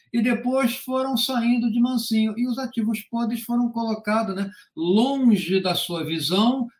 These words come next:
longe do seu coração, longe do, da, da, das palpitações e tal. E, é, isso foi sendo, digamos assim, isso foi sendo diluído no tempo, né? E essas, é, como é que é o nome? É,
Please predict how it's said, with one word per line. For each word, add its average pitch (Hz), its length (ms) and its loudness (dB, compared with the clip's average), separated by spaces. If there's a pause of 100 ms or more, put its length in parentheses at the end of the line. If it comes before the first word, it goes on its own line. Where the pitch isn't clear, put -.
(100)
longe 214 560 6
do 220 80 0
seu 220 180 -2
coração, 185 680 -4
longe 180 500 -4
do, 170 260 -4 (180)
da, 117 140 -12
da, 151 160 -10
das 147 200 -10
palpitações 175 920 -4
e - 40 -8
tal. - 140 -8 (260)
E, 277 300 -2 (320)
é, 175 460 -4 (240)
isso 226 280 4
foi 220 200 0
sendo, 185 340 -2
digamos 135 480 -4
assim, 127 220 -4
isso - 160 -8
foi 170 160 -6
sendo 170 200 -6
diluído 175 600 2
no 196 160 -2
tempo, 233 360 2 (380)
né? - 260 -2 (440)
E 247 320 6 (120)
essas, 233 640 -2 (560)
é, 143 220 -6
como 208 160 -2
é 247 80 0
que 233 100 -4
é 190 40 -2
o 147 80 -6
nome? 175 260 -2
É, 151 320 -10